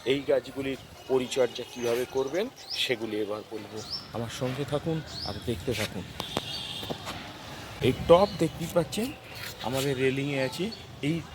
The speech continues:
টবগুলো হচ্ছে ছয় ইঞ্চি, এই টবগুলো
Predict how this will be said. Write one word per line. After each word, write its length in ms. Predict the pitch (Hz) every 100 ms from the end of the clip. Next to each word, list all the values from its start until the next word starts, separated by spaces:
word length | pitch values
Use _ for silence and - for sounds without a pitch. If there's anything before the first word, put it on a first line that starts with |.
| - -
টবগুলো 460 | 143 120 - 151 156
হচ্ছে 320 | 143 - 208 277 - - - - -
ছয় 260 | - 180 175
ইঞ্চি, 320 | 143 - 98 - - - - - - - - - - - - - - - - - - - - - - - - - - - - - 988 - - - - - - - - - - - - - - - -
এই 60 | 135 -
টবগুলো 460 | 139 143 143 151